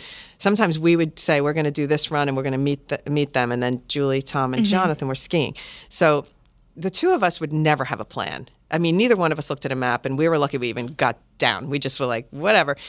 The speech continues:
Speaker 1: And s-, but when I ski with
Speaker 2: <laughs>
Speaker 1: Julie, I don't even have to worry. I'm like, "She's making the plan. Just tell me where to go. Point me here." I don't even have to look at the map again 'cause I just, I, I, you know, you are my navigator.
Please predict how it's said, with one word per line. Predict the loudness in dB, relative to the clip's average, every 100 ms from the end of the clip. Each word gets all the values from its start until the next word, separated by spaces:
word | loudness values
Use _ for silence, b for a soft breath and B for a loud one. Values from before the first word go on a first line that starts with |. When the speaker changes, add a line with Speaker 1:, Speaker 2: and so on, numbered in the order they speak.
| B B
Speaker 1:
And | 0 0
s-, | 0
but | -2 0
when | 2 2
I |
ski | 2 0 2
with | 2
Speaker 2:
<laughs> | 2
Speaker 1:
Julie, | 2 4 4 2 0
I | 0
don't | 0 0
even | 0 -2 -2
have | -4 -4
to | 0
worry. | 0 0
I'm | -4
like, | -4
"She's | -2 -2 -2
making | 0 -2
the | -2
plan. | 0 0 0 -2
Just | -6 -4
tell | -2
me | 0
where | 0
to | 0
go. | 0 0
Point | 0 -4 -4
me |
here." | -4 -2
I | 0 0
don't | 2
even | 0
have | -2
to | -4
look | -2
at |
the | 0
map | 0 2
again | 0 0 0
'cause | -4 -2
I |
just, | 0 0 -4 B B B B
I, | 2 2 0
I, | 0
you | 2
know, | 2
you | 2 2 4
are | 4
my | 2
navigator. | 2 0 0 -4